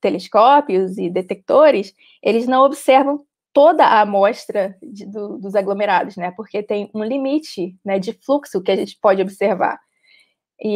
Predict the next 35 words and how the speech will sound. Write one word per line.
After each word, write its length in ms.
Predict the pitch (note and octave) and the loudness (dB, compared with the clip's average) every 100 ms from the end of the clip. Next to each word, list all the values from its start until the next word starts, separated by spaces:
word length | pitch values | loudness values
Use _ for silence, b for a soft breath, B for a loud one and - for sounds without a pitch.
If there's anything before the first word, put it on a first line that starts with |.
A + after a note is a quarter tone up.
| G#3 | -2
então, 220 | G#3+ A3+ | 2 2
no 100 | A3 | 2
fim 140 | A3+ B3 | 0 0
das 200 | A3 G#3+ | 0 0
contas, 560 | - B3 E4+ E4+ F3+ | 0 2 2 2 0
na 120 | G3 F#3+ | 0 0
realidade, 840 | B3+ G3+ F3+ F3 G#3 D4 A#3+ G#3+ - | 2 4 4 2 4 2 2 -4 -6
o 80 | G#3+ | -4
que 120 | G#3 | -2
a 60 | |
gente 500 | G3+ G#3+ - G#3+ - _ _ | -2 -4 -6 -8 -8 _ _
tem 340 | - A3 D#4 - _ | -2 0 -4 -10 _
pra 260 | - F#3 F#3 | 0 2 2
medir 260 | G3 G3 | 0 0
a 40 | F#3+ | 0
massa 300 | F#3+ F#4+ D4+ | 0 -2 -2
dos 100 | A#3 | -2
aglomerados 680 | G3+ F#3 F3+ G3+ C#4+ G#3+ F#3 | -4 -2 0 2 0 -4 -2
é 180 | G#3 | 0
esse 160 | G3+ - | 0 -2
tipo 240 | - - | -16 -8
de 120 | C4+ C#4 | -4 0
dado 200 | C4+ C4+ | 2 2
aqui, 380 | D#4 - F#3+ | 0 -6 -6
né? 240 | F#3 F#3 F#3 | -6 -8 -8
De, 240 | F#3 - - | -8 -8 -10
um 280 | G#3+ G3 G3 | -10 -6 -4
observável, 760 | F#3 - G#3+ G#3 G3 B3 C#4 | -4 -4 -4 0 2 2 2
a 40 | A3+ | 0
massa, 480 | F#3+ G#3 C#4 - D#4 b b b b | 0 -2 -2 -6 -8 b b b b
então 360 | G#3+ G3 G3 | -4 -2 -2
tem 160 | G3 G3+ | -2 -2
espalhamento 880 | G3 - G#3 F#3+ G3 G#3 A3+ D4 C4 | -2 0 4 4 2 2 0 0 0
da 80 | A3+ | 2
relação, 720 | G#3+ F3+ - - G#3+ C#4 | 2 2 0 0 2 2